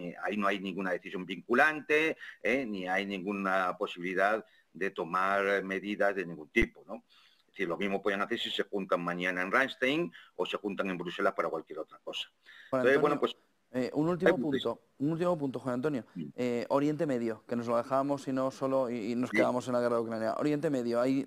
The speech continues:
Speaker 2: eh, dos, dos aspectos fundamentales, no sé cómo los ves tú. Uno de ellos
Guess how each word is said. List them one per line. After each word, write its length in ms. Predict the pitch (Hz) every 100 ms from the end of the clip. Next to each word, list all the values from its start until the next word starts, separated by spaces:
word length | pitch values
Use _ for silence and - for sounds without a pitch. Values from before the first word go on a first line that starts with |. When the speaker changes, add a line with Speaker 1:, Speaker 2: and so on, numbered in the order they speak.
| -
Speaker 2:
eh, 200 | 123 120
dos, 260 | 123 143 -
dos 300 | 127 127 -
aspectos 400 | 135 - 139 143
fundamentales, 440 | 143 127 123 170
no 80 | 139
sé 100 | 139
cómo 160 | 135 127
los 100 | 120
ves 200 | 117 -
tú. 180 | 120 - - - _
Uno 260 | 165 190
de 140 | 196 170
ellos 400 | 185 165 208